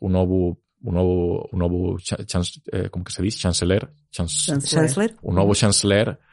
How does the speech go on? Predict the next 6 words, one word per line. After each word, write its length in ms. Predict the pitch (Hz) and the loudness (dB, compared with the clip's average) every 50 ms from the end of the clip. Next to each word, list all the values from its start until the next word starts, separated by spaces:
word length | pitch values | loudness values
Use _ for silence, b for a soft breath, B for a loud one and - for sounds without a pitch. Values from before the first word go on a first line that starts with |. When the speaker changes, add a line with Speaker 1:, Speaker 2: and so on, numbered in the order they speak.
| b b b b b b b _ - - | b b b b b b b _ -8 -2
Speaker 1:
eh, 180 | 120 110 117 | 0 2 4
ganhou 280 | 113 117 120 127 131 131 | 4 4 4 6 4 4
as 120 | 123 - | 4 4
eleições 480 | 139 131 131 - - 143 143 151 147 - | 4 4 4 4 4 4 4 4 2 0
prometendo 840 | _ - - 139 135 135 123 - 139 131 127 131 135 135 151 151 - | _ 2 4 6 6 6 6 4 4 4 6 6 6 4 4 2 2
manter 680 | - 127 120 117 113 110 - 120 123 123 135 127 - | 2 4 4 4 4 4 4 4 4 4 2 0 -4